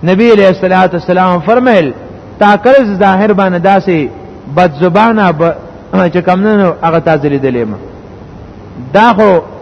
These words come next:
و داسې ناکاره، خو چې خواله راغی، دلته راغی، نو ما د هغه د مېلمستیا قدر کوو نو.» <clears throat> دا نبی علیہ الصلوۃ والسلام مختلف اوقاتو کې مختلف طریقو سره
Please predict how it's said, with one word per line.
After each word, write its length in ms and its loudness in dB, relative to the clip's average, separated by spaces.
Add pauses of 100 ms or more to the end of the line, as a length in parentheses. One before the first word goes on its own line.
(280)
و 220 4
داسې 280 2
ناکاره، 680 0 (320)
خو 100 2
چې 100 -6
خواله 360 2
راغی، 360 2
دلته 340 0
راغی، 440 2 (240)
نو 60 -2
ما 180 2
د 40 2
هغه 180 2
د 60 0
مېلمستیا 560 -2
قدر 300 -2
کوو 240 0
نو.» 120 -10 (1040)
<clears throat> 420 0
دا 280 4 (460)
نبی 340 4
علیہ 120 6
الصلوۃ 480 2
والسلام 540 0 (380)
مختلف 640 2 (100)
اوقاتو 580 2
کې 220 0
مختلف 640 0
طریقو 380 0
سره 380 2